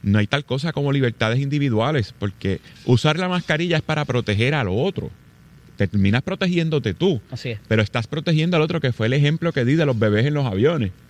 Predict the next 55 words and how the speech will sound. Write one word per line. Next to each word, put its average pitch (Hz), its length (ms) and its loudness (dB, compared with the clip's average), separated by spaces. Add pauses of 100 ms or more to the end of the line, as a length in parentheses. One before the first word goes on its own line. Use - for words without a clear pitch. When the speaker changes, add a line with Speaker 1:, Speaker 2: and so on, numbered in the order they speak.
(120)
Speaker 2:
Y 170 60 -4
volvemos 135 460 -4
Speaker 1:
No 135 80 4
es 135 60 4
Speaker 2:
a - 40 -4
Speaker 1:
que 165 60 2
Speaker 2:
la 165 60 4
Speaker 1:
le - 40 0
pongas 180 300 -2
mascarillas 156 520 2
al 147 120 0
Speaker 2:
contraposición 131 300 0
Speaker 1:
bebé. 254 120 0
Speaker 2:
de 127 60 -2
el 151 80 -4
balance 131 400 -6
de 139 60 -6
intereses. 135 340 -2
Speaker 1:
En 117 80 2
el 110 60 4
balance 117 420 2
de 151 60 2
Speaker 2:
El 156 60 0
Speaker 1:
intereses, 165 480 0
Speaker 2:
balance - 60 -2
Speaker 1:
el 127 140 -4
bebé 123 260 4
no 135 80 2
se 127 60 2
Speaker 2:
individual 151 160 0
versus 160 160 -2 (180)
Speaker 1:
vacuna, 147 160 2
Speaker 2:
el 135 80 -6
balance 127 540 -6 (160)
Speaker 1:
el 120 120 2
bebé 123 300 4
no 131 120 2
Speaker 2:
colectivo. 160 260 0
Speaker 1:
usa 156 240 2
mascarillas 147 540 0
porque 151 220 -2
no 123 100 2
hay 117 60 2
mascarillas 131 520 -2
para 123 260 -2
esas 147 300 0
edades. 170 340 0 (200)
Pues 117 100 0
entonces 120 260 2
los 135 260 0
adultos 113 680 0
tenemos 123 400 2
que 127 140 -4
ponernos 107 440 2
mascarillas 165 680 0